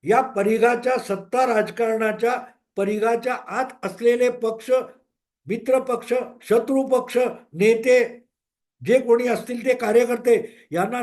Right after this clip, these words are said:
देवेंद्र फडणवीस या केंद्राच्या भोवती प्रदक्षिणा कराव्या लागतील, अशी एक वेगळी रचना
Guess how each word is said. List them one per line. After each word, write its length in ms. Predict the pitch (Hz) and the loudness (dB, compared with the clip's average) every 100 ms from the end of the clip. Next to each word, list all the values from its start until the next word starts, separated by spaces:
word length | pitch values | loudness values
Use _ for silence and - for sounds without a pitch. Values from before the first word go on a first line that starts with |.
| 170 | -2
देवेंद्र 460 | 170 214 247 247 240 | 0 2 2 0 -4
फडणवीस 480 | 196 214 220 240 247 - _ | -2 -2 -2 -4 -8 -14 _
या 140 | 175 226 | -2 -2
केंद्राच्या 760 | 233 185 190 208 240 233 247 | 0 0 2 2 2 2 0
भोवती 760 | 220 147 185 196 254 262 - _ _ _ _ _ _ _ _ _ _ - | 0 2 2 2 -4 -4 -8 _ _ _ _ _ _ _ _ _ _ -6
प्रदक्षिणा 640 | 165 196 247 - 269 294 | -2 0 0 0 -2 -2
कराव्या 440 | 269 233 226 220 202 | -2 0 2 2 2
लागतील, 440 | 190 - 254 226 - _ - | -2 -6 -10 -10 -16 _ -4
अशी 300 | 180 175 240 | -4 -2 -4
एक 180 | 262 254 | -4 -2
वेगळी 400 | 170 180 269 302 | 2 2 2 2
रचना 640 | 247 - 233 233 156 - | 0 2 0 0 -4 -12